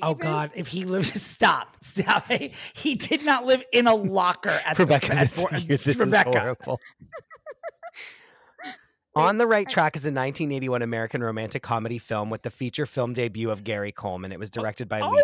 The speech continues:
Speaker 3: Phillips.
Speaker 1: Oh!
Speaker 3: A young homeless shoeshine boy named Lester is living in a locker at Union Station,
Speaker 1: <laughs>
Speaker 3: Chicago.
Speaker 1: Oh, my God.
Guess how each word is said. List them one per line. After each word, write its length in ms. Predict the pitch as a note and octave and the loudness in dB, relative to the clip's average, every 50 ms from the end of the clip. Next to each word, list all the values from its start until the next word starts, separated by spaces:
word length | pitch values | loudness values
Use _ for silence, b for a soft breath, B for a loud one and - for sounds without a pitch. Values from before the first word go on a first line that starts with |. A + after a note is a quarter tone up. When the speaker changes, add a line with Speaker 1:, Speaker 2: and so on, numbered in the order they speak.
| C#5+ C#5+ | 2 2
Speaker 3:
Phillips. 480 | G2+ F2 - - - - - - - _ _ _ _ _ _ - | -4 -10 -10 -12 -14 -14 -16 -18 -18 _ _ _ _ _ _ -12
Speaker 1:
Oh! 880 | - D4 F#4+ B4+ D#5 D#5+ E5+ E5 D#5 B4+ C4+ G#3 F3 D3+ C#3 C#3+ D3 _ _ _ | -8 -4 2 6 8 8 10 10 10 8 8 6 2 0 -4 -8 -12 _ _ _
Speaker 3:
A 80 | E3+ F3 | -4 -4
young 280 | E3+ E3+ F3 G3 G#3+ G#3 | -2 0 0 -2 -2 -2
homeless 380 | F#3+ A3 G3+ G3 G3 F#3+ - | 0 0 0 2 0 0 0
shoeshine 520 | - - F#3 F3+ F3 - - D#3 C#3 C#3+ C3+ | 0 0 0 0 0 0 0 0 0 0 0
boy 200 | C#3 C3+ C#3 C#3 | 0 0 0 0
named 220 | C#3 C3 B2+ B2 | -2 -2 -2 -2
Lester 340 | A#2+ A#2+ B2 - - C#3 B2 | -2 -2 -2 -2 -2 -2 -2
is 120 | A#2 G#2 | -2 -2
living 300 | A#2 B2+ C3 C#3+ F3 F#3+ | -2 -2 -2 0 0 0
in 100 | G3 G3 | 0 0
a 80 | F#3+ F#3 | 0 2
locker 540 | E3+ E3 D#3 D3+ D3 C3+ - F3 D#3+ D#3 D3+ | 4 4 6 6 6 4 4 4 4 6 6
at 160 | D3+ D#3 D3+ | 4 2 2
Union 400 | D3 C#3+ D3 D3+ D3+ D3+ D3+ D3+ | 0 0 0 0 0 0 -2 -2
Station, 300 | D3 - - D3 C#3 C#3+ - C6+ C6+ C6+ | -4 -2 0 0 4 8 10 12 12 12
Speaker 1:
<laughs> 40 | C6+ | 12
Speaker 3:
Chicago. 840 | C6+ C6+ B5 - - C#3+ C3 - - - - - - - - - G3+ G3+ G#3+ | 12 10 8 6 4 6 6 6 8 8 6 6 8 8 6 6 6 4 0
Speaker 1:
Oh, 40 | G#3 G4 F#5+ F5 - - | -2 -6 -10 -12 -12 -8
my 480 | D#3 E3 E3+ E3+ F3 E3+ E3+ E3 E3+ | -6 -4 -2 2 2 2 4 2 0
God. 680 | E3 D#3 D#3+ D3+ C3+ C#3 B2 G#2+ F#2 F2 E2+ F2 E2+ D2+ | -2 -2 -2 -2 0 0 0 -2 -2 -4 -6 -10 -12 -12